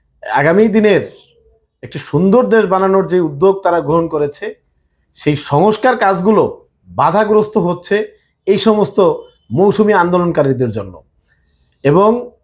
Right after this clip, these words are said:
সেই আন্দোলনকারীদের মধ্যে এমন কোনো শ্রেণী বা পেশা নাই যারা রাজপথে আসে নাই। সেই আনসার থেকে শুরু করে এই কাজের বুয়া পর্যন্ত সবাই রাস্তায়,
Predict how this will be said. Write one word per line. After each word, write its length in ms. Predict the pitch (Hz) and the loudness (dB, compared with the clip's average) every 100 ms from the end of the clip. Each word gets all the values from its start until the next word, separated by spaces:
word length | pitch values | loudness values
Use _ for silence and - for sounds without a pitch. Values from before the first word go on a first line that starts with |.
| _ _ | _ _
সেই 160 | - 151 - | -12 -8 -2
আন্দোলনকারীদের 720 | 190 202 254 247 240 220 233 | 0 2 2 0 0 2 2
মধ্যে 380 | 214 214 202 160 143 - - _ _ - | 2 2 2 2 2 -2 -20 _ _ -2
এমন 380 | 226 262 294 277 | 0 2 0 -2
কোনো 220 | 247 240 | 0 0
শ্রেণী 560 | - - 240 233 139 - | 0 0 2 2 -2 -4
বা 100 | 139 | -6
পেশা 400 | 160 - 190 233 | -4 -2 -2 0
নাই 380 | 202 208 202 120 - _ _ _ | 0 0 0 -2 -10 _ _ _
যারা 260 | - 165 175 | -4 0 2
রাজপথে 460 | 165 180 - - 156 | 0 -2 -6 -2 -2
আসে 240 | 110 117 | -2 -8
নাই। 200 | 98 80 _ _ _ _ _ | -16 -20 _ _ _ _ _
সেই 200 | 170 180 | -4 0
আনসার 420 | 170 190 233 226 | 0 2 0 0
থেকে 220 | 240 233 | 0 0
শুরু 240 | - 220 214 | 0 2 2
করে 360 | 233 247 - - _ _ _ - | 4 2 0 -12 _ _ _ -10
এই 80 | 156 | -6
কাজের 380 | 185 226 226 202 | -2 0 0 2
বুয়া 220 | 196 202 | 2 2
পর্যন্ত 520 | 175 151 156 117 92 - _ _ _ _ _ - | 0 -2 -4 -4 -14 -18 _ _ _ _ _ -8
সবাই 680 | 226 226 214 208 196 185 | -2 2 2 2 2 0
রাস্তায়, 440 | 170 175 - 240 | 0 -2 -2 -4